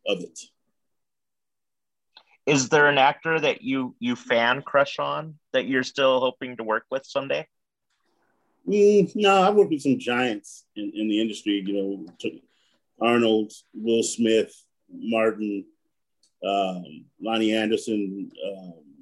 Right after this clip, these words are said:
Speaker 1: uh, what's his name? Burt Reynolds. Yeah, I've worked with some really, really big names.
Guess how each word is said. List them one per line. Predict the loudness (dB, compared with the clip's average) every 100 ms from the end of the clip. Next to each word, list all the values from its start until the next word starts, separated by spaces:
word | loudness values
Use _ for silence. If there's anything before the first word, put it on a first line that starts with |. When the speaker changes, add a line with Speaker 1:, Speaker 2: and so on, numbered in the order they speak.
| _ _ _ _ _ _ _ _ -14 -10
Speaker 1:
uh, | -8 -10 -12 -16 -18 -16 -18 -18 _ _ _ -20 _ _ _ _ _ _ _ _ _ _ _ _ _
what's | -4 -2
his | -2 0
name? | 2 4 4 2 0
Burt | 2 2 4
Reynolds. | 2 4 2 0 -8 -18 -12
Yeah, | -4 -2
I've | 0
worked | 0 -2
with | -4
some | -4 -4 0
really, | 4 6 4 0
really | -2 -2 -4
big | -4
names. | -2 -2 -2 -4 -8 -10